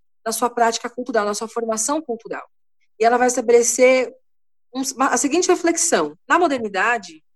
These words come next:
o complexo de Édipo vai dizer que o homem, né, a, a criança no seu processo de formação, o menino e a menina,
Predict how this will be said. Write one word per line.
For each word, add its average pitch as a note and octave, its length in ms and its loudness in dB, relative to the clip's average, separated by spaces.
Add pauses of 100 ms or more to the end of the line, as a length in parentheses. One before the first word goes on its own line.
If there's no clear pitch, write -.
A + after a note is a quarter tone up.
(100)
o - 140 -14
complexo G3+ 360 -8
de F3 100 -6
Édipo F#3+ 360 -6
vai F3 120 -4
dizer F#3 460 -6 (240)
que - 80 -8
o C#4+ 80 0
homem, G#3+ 420 0 (480)
né, G3 180 0
a, - 160 0 (120)
a E3 100 0
criança G#3+ 380 0
no A#3 40 -4
seu A3 100 -2
processo F#3+ 300 -4
de F#3 80 -8
formação, G#3+ 520 -2
o G3+ 60 0
menino G3+ 340 2
e G3+ 60 0
a - 20 -2
menina, B3+ 480 -4